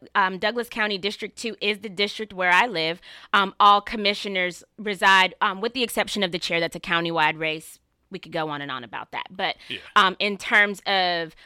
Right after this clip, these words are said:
Speaker 1: um, commission districts, you do have to live in the district
Speaker 2: Mm-hmm.
Speaker 1: that you live in.
Speaker 2: Gotcha.
Speaker 1: Um, but prior to this, I actually had run for, um, Georgia Senate,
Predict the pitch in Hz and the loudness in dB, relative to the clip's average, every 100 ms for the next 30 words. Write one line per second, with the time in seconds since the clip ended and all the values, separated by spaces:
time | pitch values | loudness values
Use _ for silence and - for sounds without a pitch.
0 | - 190 175 156 160 - 202 208 214 185 | -4 0 0 -4 -10 -8 -2 -2 -2 -8
1 | 175 160 214 - 185 170 202 175 180 208 | -8 -2 -2 -2 -8 -8 -12 -12 -10 -10
2 | - 202 190 - 214 180 185 175 170 - | -2 0 0 -4 -8 -2 0 -2 -4 -8
3 | 202 185 175 160 180 175 175 165 175 156 | -8 -8 -10 -8 -10 -8 -12 -8 -6 -6
4 | - 175 180 185 156 147 135 180 - - | -10 -12 -6 -4 -4 -6 -8 -12 -18 -20
5 | - - 196 180 160 151 151 _ _ _ | -16 -2 0 2 -2 -8 -14 _ _ _
6 | _ - - 233 - 240 269 269 220 196 | _ -12 0 0 4 6 6 4 -2 -8
7 | - 196 - 240 - 190 180 165 175 170 | 2 4 4 0 -2 -4 -4 -2 -2 -2
8 | - 190 175 165 156 151 - - - 180 | -6 -6 -2 0 -2 -6 -12 -4 0 2
9 | 165 156 147 - 208 233 208 190 180 - | 0 -4 -10 -16 -10 -2 -2 -2 -6 -2
10 | 294 160 | 0 0